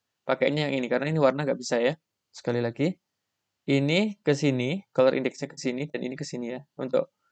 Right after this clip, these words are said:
jika ini sama dengan ini gitu ya, maksudnya. Nah, ini baru kita sum range-nya yang ini ya. Oke, kita F empat ya. Dan, nah, sudah berarti warna merah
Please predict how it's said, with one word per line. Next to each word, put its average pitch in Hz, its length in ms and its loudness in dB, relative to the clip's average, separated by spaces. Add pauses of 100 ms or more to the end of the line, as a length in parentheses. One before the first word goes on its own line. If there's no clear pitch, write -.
(120)
jika 143 360 4
ini 151 160 2
sama 156 280 0
dengan 135 200 -8
ini 143 320 0
gitu 117 240 -4
ya, - 20 -10 (140)
maksudnya. 123 400 -12 (640)
Nah, 120 200 0
ini 151 120 0
baru 143 240 4
kita 147 320 4
sum 135 240 -2
range-nya 135 440 0
yang 123 40 -6
ini 123 320 -4
ya. - 20 -4 (2000)
Oke, 120 240 -4
kita 120 240 -4
F 120 160 -8
empat 117 160 -2
ya. 143 120 2 (1300)
Dan, - 320 -8 (320)
nah, 135 400 0 (480)
sudah 127 280 0
berarti 127 240 -2
warna 139 240 6
merah 131 260 2